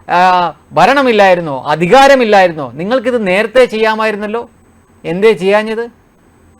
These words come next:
പേരിൽ തന്നെ ദ്രാവിഡ മുന്നേറ്റ കഴകം എന്നിട്ടിരിക്കുന്ന പാർട്ടിയല്ലേ രണ്ടും? ഒന്ന് ചിന്തിച്ചു നോക്കുക. ഈ ദ്രാവിഡ മുന്നേറ്റ കഴകം, ഇതിന് ബദലായിട്ട്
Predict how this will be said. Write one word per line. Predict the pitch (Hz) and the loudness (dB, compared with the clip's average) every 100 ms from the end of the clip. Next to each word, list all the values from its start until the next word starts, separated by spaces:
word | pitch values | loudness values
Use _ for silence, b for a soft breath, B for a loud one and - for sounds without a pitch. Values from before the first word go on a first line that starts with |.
| _ _ _ _ - | _ _ _ _ 0
പേരിൽ | 196 240 302 302 226 | 4 6 6 2 2
തന്നെ | 262 269 247 | 2 2 2
ദ്രാവിഡ | 214 226 262 269 | 4 4 4 4
മുന്നേറ്റ | 233 240 240 233 | 2 -2 0 0
കഴകം | 208 214 233 208 - | 0 0 0 -4 -8
എന്നിട്ടിരിക്കുന്ന | 202 214 202 214 208 | -4 -2 -2 -2 -2
പാർട്ടിയല്ലേ | 185 202 190 214 190 151 - _ - | 0 -2 0 -4 -2 -6 -6 _ -6
രണ്ടും? | 175 185 214 - _ _ _ _ _ _ - _ - | -4 -4 -8 -12 _ _ _ _ _ _ -20 _ -6
ഒന്ന് | 226 294 | -2 -2
ചിന്തിച്ചു | 233 269 285 285 | -2 -2 -2 0
നോക്കുക. | 247 196 196 143 _ - | 2 2 0 0 _ -6
ഈ | 254 | -2
ദ്രാവിഡ | 226 226 254 277 | 2 4 4 2
മുന്നേറ്റ | 262 226 233 214 233 | 0 -2 -2 -2 -2
കഴകം, | 202 196 214 196 - | 0 0 0 -4 -6
ഇതിന് | 208 254 | -6 -4
ബദലായിട്ട് | 202 190 208 254 202 151 180 | 0 0 4 4 4 0 -4